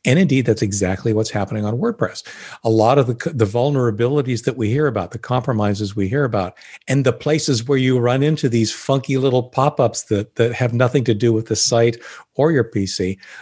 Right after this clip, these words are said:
uh, are because a WordPress account or a WordPress site was hacked, uh, because of either a vulnerability in WordPress itself or in one of the plugins, one of the thousands and thousands of different plugins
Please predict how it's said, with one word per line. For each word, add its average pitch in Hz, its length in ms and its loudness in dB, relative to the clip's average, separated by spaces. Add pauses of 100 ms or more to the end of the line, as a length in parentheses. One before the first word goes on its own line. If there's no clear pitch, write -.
uh, - 120 -8
are 151 100 2
because 143 480 -2 (320)
a 131 80 2
WordPress 151 800 0 (120)
account 123 380 2
or 95 120 2
a 95 40 0
WordPress 131 460 -2
site - 480 -2 (420)
was 147 280 0
hacked, 120 580 -2 (440)
uh, 110 60 -6
because 113 380 0
of 107 100 2
either 117 220 2
a 98 60 0
vulnerability 117 800 2
in 98 120 0
WordPress 113 460 0
itself 135 520 0 (120)
or 156 380 2
in 135 180 0
one 123 160 0
of 127 40 -2
the 143 100 0
plugins, 180 440 -2
one 98 80 -2
of 95 100 -2
the 104 100 4
thousands 143 680 -2
and 120 120 -2
thousands 139 500 0
of 110 80 -2
different 135 280 -4
plugins 104 380 -4